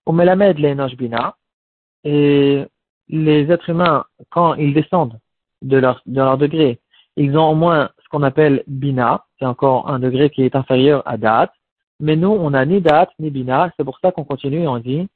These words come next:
Chonenu Meitecha, donne-nous, s'il te plaît, Chochma, Bina, Vadat, on demande à Hachem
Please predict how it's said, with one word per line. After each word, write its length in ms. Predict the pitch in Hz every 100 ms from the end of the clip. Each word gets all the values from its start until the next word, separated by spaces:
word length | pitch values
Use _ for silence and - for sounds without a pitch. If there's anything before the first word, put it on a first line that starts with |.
| _ _ _ -
Chonenu 340 | 156 165 196
Meitecha, 640 | 180 147 135 123 135 170 214 _ _ _ 147
donne-nous, 920 | 151 170 175 156 - - 151 165 151
s'il 180 | - 143
te 100 | 135
plaît, 380 | - 135 165 190 _ _ _ _ - -
Chochma, 600 | 196 - 156 151 - - -
Bina, 560 | 147 175 160 147 170 -
Vadat, 520 | 151 185 151 143 175 -
on 100 | 143
demande 400 | 151 170 208 220 _ -
à 140 | 143
Hachem 360 | 131 - 185